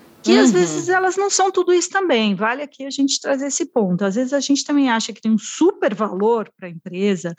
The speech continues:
Speaker 1: ou que a gente desempenha super relevante e não é bem assim. Então também a gente precisa ter um pouco de bom senso nesse sentido. Mas, de novo, a gente só vai saber se a gente conseguir estar aberto pra esse processo também,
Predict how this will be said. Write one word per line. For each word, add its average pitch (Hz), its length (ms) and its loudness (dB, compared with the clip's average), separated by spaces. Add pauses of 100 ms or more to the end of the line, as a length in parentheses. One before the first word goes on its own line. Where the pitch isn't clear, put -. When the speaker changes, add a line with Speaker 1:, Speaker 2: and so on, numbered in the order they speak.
(260)
Speaker 1:
ou 240 200 2
que 254 100 -4
a 226 60 0
gente 214 320 0
desempenha 190 640 0
super 302 580 0
relevante 180 640 -2 (280)
e 415 60 0
não 381 180 2
é 262 120 2
bem 254 240 0
assim. 247 380 0
Então 196 200 -4
também 214 220 -4
a 220 40 2
gente 233 240 2
precisa 226 320 -6
ter 240 140 -4
um 233 80 2
pouco 233 260 -2
de 220 100 -4
bom 240 260 2
senso 240 480 0
nesse 240 220 0
sentido. 185 640 -2 (480)
Mas, 220 240 0
de 262 160 -2
novo, 220 360 0
a 185 60 -4
gente 214 260 0
só 302 140 0
vai 226 300 -2
saber 208 480 -2
se 233 100 -8
a 214 60 -2
gente 226 280 0
conseguir 269 920 0 (380)
estar 208 600 -2
aberto 220 960 -2
pra 285 240 -10
esse 269 220 -6
processo 262 440 -8
também, 233 520 0